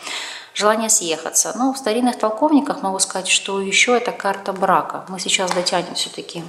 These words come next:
а, сюда аркан, дабы посмотреть, о чем здесь идет речь. Ну, по королеве жезлов могу сказать, особенно если вы женщина огненной стихии, в этих отношениях это обрести себя, расцвести,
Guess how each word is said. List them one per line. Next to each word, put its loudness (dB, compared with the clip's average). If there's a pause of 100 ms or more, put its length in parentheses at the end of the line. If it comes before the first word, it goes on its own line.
(1200)
а, -2
сюда -2 (180)
аркан, 2 (520)
дабы -8
посмотреть, -6
о -16
чем -8
здесь 2
идет -8
речь. 0 (1500)
Ну, 2
по 4
королеве 0
жезлов 2
могу -2
сказать, 2
особенно -2
если -2
вы -2
женщина 0 (100)
огненной -6
стихии, 0
в 0
этих -6
отношениях -4
это -12
обрести -6
себя, 0 (600)
расцвести, 0